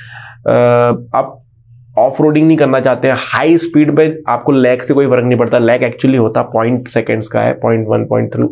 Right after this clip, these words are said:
टू सेकंड्स का, but, अ, जो ड्राइविंग एंथुसियास्ट है उनको थोड़ा सा पता चल जाता है। आमतौर पर आप गाड़ी चला रहे हैं, फैमिली के लिए गाड़ी ले रहे हैं, तो आपको पता भी नहीं चलने वाला और बढ़िया सा एक ट्रांसमिशन आपको मिल जाएगा। So ये है दोस्तों टोटल ट्रांसमिशन, जिसमें हमने बताया कि और ऑटोमेटिक किस प्रकार के हैं और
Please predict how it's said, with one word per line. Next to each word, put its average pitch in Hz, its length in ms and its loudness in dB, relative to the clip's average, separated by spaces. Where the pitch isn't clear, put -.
टू 117 100 0
सेकंड्स 113 300 -4
का, 123 240 -4
but, 151 100 0
अ, 139 420 0
जो 147 460 0
ड्राइविंग 139 320 2
एंथुसियास्ट 143 580 0
है 147 60 -2
उनको 147 220 -2
थोड़ा 139 200 0
सा 139 80 -2
पता - 220 -2
चल 120 240 2
जाता 107 260 -2
है। 107 140 -10
आमतौर 135 340 2
पर 135 120 0
आप 127 120 0
गाड़ी 123 240 0
चला 120 280 2
रहे 117 120 2
हैं, 127 80 0
फैमिली 113 340 0
के 127 100 0
लिए 120 80 2
गाड़ी 113 220 2
ले 113 120 2
रहे 113 100 0
हैं, 113 80 -4
तो 123 80 -2
आपको - 220 -6
पता 113 240 -2
भी 117 100 0
नहीं 120 140 -2
चलने 113 220 -2
वाला 117 220 2
और 180 80 0
बढ़िया 120 320 2
सा 117 140 -2
एक 120 140 -4
ट्रांसमिशन 107 400 -4
आपको 101 200 -4
मिल 110 160 0
जाएगा। - 380 -6
So - 40 0
ये 143 300 2
है 180 140 0
दोस्तों 135 280 0
टोटल 127 300 0
ट्रांसमिशन, 127 680 0
जिसमें 127 280 0
हमने 120 180 0
बताया 117 340 0
कि - 120 -4
और 139 160 2
ऑटोमेटिक 139 580 0
किस 131 140 -4
प्रकार 120 320 -2
के 123 120 -4
हैं 123 200 0
और 117 580 0